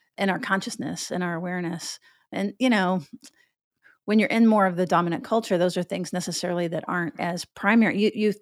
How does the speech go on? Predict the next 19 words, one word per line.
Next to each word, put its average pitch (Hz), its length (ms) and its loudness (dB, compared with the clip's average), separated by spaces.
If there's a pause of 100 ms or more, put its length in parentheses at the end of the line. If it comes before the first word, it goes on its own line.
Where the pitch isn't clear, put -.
(120)
there, 185 600 -2
you 190 160 -8
take - 340 -6 (180)
them 190 300 -4
for 170 100 -8
granted. 175 500 -4
You 165 80 -6
don't 170 220 -6
notice. 175 680 -4 (420)
Versus 185 520 0
if 185 220 -2
you 175 340 -2
are 165 400 -2
outside 180 360 0
of 170 100 -2
any 170 180 -2
script - 440 -2
that 185 120 0
you're 175 320 -2